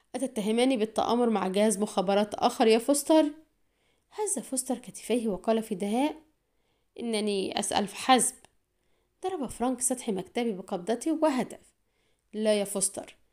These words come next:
لست أتعاطف مع الموساد أو الكي جي بي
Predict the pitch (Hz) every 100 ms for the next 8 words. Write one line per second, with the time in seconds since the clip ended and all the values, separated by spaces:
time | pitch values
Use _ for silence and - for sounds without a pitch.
0 | _ _ 427 480 - - 233 196 214 214
1 | 190 208 180 202 190 185 226 208 - -
2 | 370 392 - 247 190 196 170 196 -